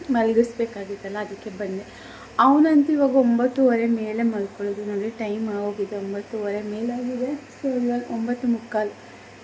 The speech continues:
So, ಈ ಟೈಮ್ಗೆ ಮಲ್ಕೊಳ್ಳೋದು ಅವನು ಡೈಲಿ. ಇವಾಗ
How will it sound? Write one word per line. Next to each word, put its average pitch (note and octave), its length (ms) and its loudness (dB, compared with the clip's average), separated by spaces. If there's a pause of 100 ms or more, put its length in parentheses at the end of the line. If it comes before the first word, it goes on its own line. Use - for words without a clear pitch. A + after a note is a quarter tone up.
(120)
So, B3 400 0
ಈ C#4 100 4
ಟೈಮ್ಗೆ C#4 340 6
ಮಲ್ಕೊಳ್ಳೋದು A#3+ 560 0
ಅವನು A3 280 0
ಡೈಲಿ. A3 280 4
ಇವಾಗ G3 300 -4